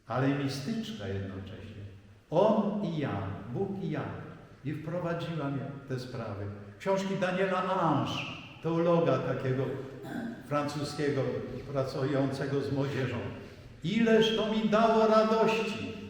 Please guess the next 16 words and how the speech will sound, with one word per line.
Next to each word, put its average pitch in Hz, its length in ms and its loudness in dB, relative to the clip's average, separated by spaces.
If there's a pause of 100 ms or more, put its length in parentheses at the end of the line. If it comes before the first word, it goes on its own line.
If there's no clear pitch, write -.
(1120)
Dlatego 175 460 2
i 185 160 2
wam, 202 400 6 (300)
żegnając 185 600 2
się 180 120 0
z 160 120 -2
wami, 180 400 2
życzę 202 440 2
tej 156 260 4
radości 156 680 2 (100)
czytania 202 720 2
Pisma 208 540 -2
Świętego, 143 640 -4 (800)
czytania 202 500 2
Biblii, 139 580 0
wzrastania 156 1080 0